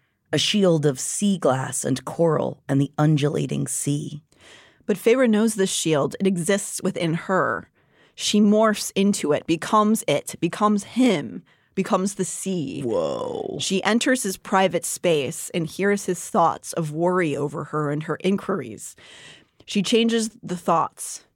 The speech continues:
Speaker 2: Safe. She is safe.
Speaker 1: She is harmless. She is kind and sad and broken.
Speaker 2: A dark trick, yet perhaps necessary in this moment,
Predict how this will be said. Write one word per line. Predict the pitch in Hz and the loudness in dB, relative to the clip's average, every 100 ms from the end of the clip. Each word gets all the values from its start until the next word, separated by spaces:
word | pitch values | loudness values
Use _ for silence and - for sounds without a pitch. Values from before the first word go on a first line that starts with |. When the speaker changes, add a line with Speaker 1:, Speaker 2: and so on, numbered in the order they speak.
| _ | _
Speaker 2:
Safe. | - - 233 156 - - - _ _ | -16 -2 0 0 -4 -16 -20 _ _
She | - - 208 | -8 0 0
is | 196 | 0
safe. | - 180 160 175 - - - _ _ _ _ _ _ | -2 -4 -4 -6 -12 -20 -20 _ _ _ _ _ _
Speaker 1:
She | - - 156 | -8 0 2
is | 135 | 0
harmless. | - 147 147 139 - 127 - - _ _ _ | 0 2 2 2 -4 -10 -12 -14 _ _ _
She | - - 147 | -12 -2 0
is | 127 | 0
kind | - - 131 127 127 - - _ _ _ | -2 -2 0 0 -4 -8 -16 _ _ _
and | 135 123 | -2 -2
sad | - 131 127 123 127 - _ _ _ - | -2 -2 -2 -4 -10 -18 _ _ _ -12
and | 127 - | -12 -4
broken. | 139 135 - 151 151 - _ - - _ - - - 202 | -2 -2 -2 -6 -6 -8 _ -20 -20 _ -20 -20 -6 -2
Speaker 2:
A | |
dark | 202 277 330 - | 2 2 2 -4
trick, | - 147 - - - _ - | -4 -4 -6 -16 -20 _ 0
yet | 214 226 | 2 2
perhaps | - 240 262 320 - | 2 2 2 2 2
necessary | 277 294 262 - 185 170 | 2 2 -2 2 4 4
in | 170 | 4
this | 160 - | 0 -2
moment, | 151 147 135 - | -4 -2 -4 -8